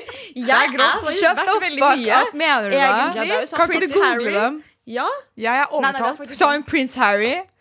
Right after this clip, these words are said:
Speaker 3: Prins Harry, han hilste på bestefaren min.
Speaker 1: <laughs> Prins Harry.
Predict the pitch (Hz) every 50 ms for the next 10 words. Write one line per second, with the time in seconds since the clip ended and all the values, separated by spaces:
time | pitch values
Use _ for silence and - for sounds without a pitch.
0 | _ _ - 277 254 311 320 277 - 285 294 277 262 277 294 277 277 320 302 277
1 | 262 254 226 214 - - 233 208 - 226 202 254 247 - - 240 208 - 208 175
2 | 175 175 175 170 175 180 190 208 233 240 - 494 - 330 302 285 311 254 233 -
3 | - 277 269 262 262 247 - - 262 233 214 208 214 226 247 277